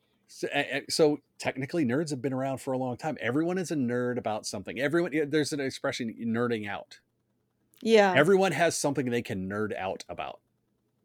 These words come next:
Speaker 2: For sure.
Speaker 1: And if you
Speaker 2: I,
Speaker 1: can
Speaker 2: I
Speaker 1: do that,
Speaker 2: agree.
Speaker 1: you're a nerd.
Speaker 2: <laughs> Yeah. Yeah. One hundred percent. Um, so th-, the next part of,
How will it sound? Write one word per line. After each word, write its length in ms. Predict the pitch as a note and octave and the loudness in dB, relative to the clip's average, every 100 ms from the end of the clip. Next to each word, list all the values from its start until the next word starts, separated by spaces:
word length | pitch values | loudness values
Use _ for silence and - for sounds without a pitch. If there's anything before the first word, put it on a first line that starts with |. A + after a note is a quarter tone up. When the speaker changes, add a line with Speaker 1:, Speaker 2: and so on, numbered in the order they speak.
| _ | _
Speaker 2:
For 140 | - G#3+ | -4 -4
sure. 320 | - F#3+ F3+ | 0 0 0
Speaker 1:
And 140 | C#3+ B2 | 0 0
if 100 | - | 4
you 60 | |
Speaker 2:
I, 80 | G#3 | 4
Speaker 1:
can 120 | F#3 | 6
Speaker 2:
I 40 | G#3 | 8
Speaker 1:
do 100 | A#3+ | 8
that, 140 | F3 C3+ | 8 4
Speaker 2:
agree. 140 | F3 | 2
Speaker 1:
you're 180 | A2+ D3+ | 0 0
a 20 | |
nerd. 300 | E3+ F#3 B2+ - _ _ _ _ _ _ _ _ - - | -2 -6 -10 -16 _ _ _ _ _ _ _ _ -16 4
Speaker 2:
<laughs> 580 | G#3+ - B3+ B3 - - - - - - - - | 4 8 6 6 2 0 -2 -10 -18 -18 -20 6
Yeah. 380 | A3 G3+ E3 F3+ _ _ _ | 12 12 10 2 _ _ _
Yeah. 300 | G#3+ F3+ F3+ - _ - | 6 6 6 -4 _ -4
One 140 | F#3 | -2
hundred 300 | F#3 F3 E3+ | 0 -2 -4
percent. 380 | E3 - F3 F3 _ _ _ _ _ _ _ _ - | -8 -6 -6 -8 _ _ _ _ _ _ _ _ 4
Um, 500 | G#3+ G3+ F#3+ F3 E3+ _ _ _ _ _ | 8 10 10 6 -2 _ _ _ _ _
so 280 | - B3 A3 | 4 8 8
th-, 160 | G3 G#3+ | 6 2
the 160 | G#3 G#3+ | 8 10
next 460 | A3 C4 C#4 - | 10 6 4 -4
part 320 | - A3 G#3 G3 | 4 6 6 6
of, 300 | F#3+ F3 | 4 4